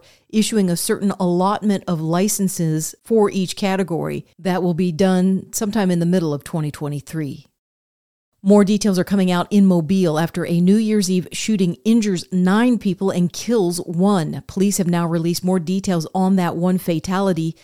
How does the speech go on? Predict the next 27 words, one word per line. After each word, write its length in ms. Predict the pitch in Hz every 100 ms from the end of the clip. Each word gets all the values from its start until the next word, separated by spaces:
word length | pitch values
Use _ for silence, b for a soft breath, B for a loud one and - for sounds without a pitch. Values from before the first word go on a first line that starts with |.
| b b -
identifying 540 | 165 190 196 196 185
the 80 | 170
victim 300 | 170 190 175
as 120 | 165
a 80 | 156
twenty-four-year-old 880 | - 208 214 - 202 196 175 170 160
male 420 | 180 185 160 160
who 120 | 175
was 140 | 165
found 300 | - 170 165
dead 260 | 165 175 170
at 220 | 180 190 196
the 80 |
scene. 560 | 175 - 208 190 165 165 b b -
Those 200 | 190 214
who 140 | 233
were 160 | 180 -
injured 480 | 208 247 170 160 151 b b -
ranged 380 | 180 190 180
in 240 | 147 220 226
age 260 | 185 170 170
from 180 | - 175
seventeen 460 | 190 175 175 185 151
to 60 |
fifty-seven. 800 | - 180 156 - 196 190 147 151 - _
Two 240 | - 247 233
brick-and-mortar 760 | 175 208 202 190 190 180 170